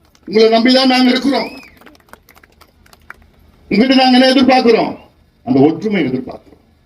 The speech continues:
ஒன்னா வாங்க, ஒற்றுமையா வாங்க. ஒன்னா நம்ம ஆயிட்டோம்னா முடிஞ்சு போச்சு. இவங்க யாரு எல்லாம் ஓரம் கட்டிட்டு முடிச்சுட்டு போடும். அதான் அந்த பயம் அவங்களுக்கு. அந்த பயம் தான் இருக்கு. பிரிச்சு, பிரிச்சு, பிரிச்சு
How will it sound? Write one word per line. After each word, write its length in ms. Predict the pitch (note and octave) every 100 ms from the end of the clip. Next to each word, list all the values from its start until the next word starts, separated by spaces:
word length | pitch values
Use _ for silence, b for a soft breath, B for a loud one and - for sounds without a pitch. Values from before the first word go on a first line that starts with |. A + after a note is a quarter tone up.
| _
ஒன்னா 320 | A3 B3+ C#4 G3
வாங்க, 340 | E3 D3 - -
ஒற்றுமையா 400 | G3+ D4 D#4 A#3
வாங்க. 260 | A3 - - _ _ _ _ _ _ _ _ _ _ _ _ _ _ _ _ _
ஒன்னா 420 | E3+ A3+ B3+ C#4+
நம்ம 420 | C4+ B3+ B3 A3+ A#3
ஆயிட்டோம்னா 500 | A3+ G#3+ G3 G#3 G3+
முடிஞ்சு 300 | B3 C#4 -
போச்சு. 300 | A3+ G#3+ F#3
இவங்க 180 | F3+
யாரு 760 | D#3 D#3+ F3 G3+ A3 A#3+ A3+ A#3+
எல்லாம் 400 | G#3+ G3 A3 A3+
ஓரம் 280 | F#3 G3+ G#3
கட்டிட்டு 280 | - - - -
முடிச்சுட்டு 300 | - - -
போடும். 340 | - - - - _ _ _ _ _ _ _ _ _ _ _ _ _ -
அதான் 240 | - B3+ C#4
அந்த 120 | B3+
பயம் 180 | A3+ A#3+
அவங்களுக்கு. 340 | A3+ G3 D#3+
அந்த 140 | E3+ F3
பயம் 300 | G#3+ C4 B3+
தான் 140 | A#3+
இருக்கு. 180 | A3 - -
பிரிச்சு, 280 | G#3+ - -
பிரிச்சு, 240 | G#3+ G#3+ A3+
பிரிச்சு 340 | A#3+ B3 B3+